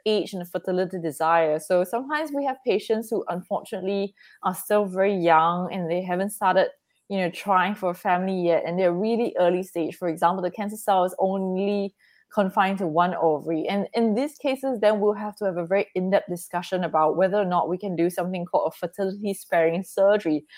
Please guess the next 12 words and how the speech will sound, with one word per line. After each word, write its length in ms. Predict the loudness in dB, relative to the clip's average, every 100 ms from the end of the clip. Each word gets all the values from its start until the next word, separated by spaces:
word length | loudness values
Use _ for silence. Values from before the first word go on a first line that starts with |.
| -20 _
where 120 | 4
we 80 | 6
just 240 | 6 2
remove 380 | 2 2 4 2
the 80 | 0
cancerous 500 | -4 -4 0 0 0 2
bits, 400 | 4 4 -2 -20 _ _ _ _
try 300 | 0 6 6
and 160 | 6 4
get 160 | 2 2
her 200 | 0 0 -2
to, 340 | 0 2 2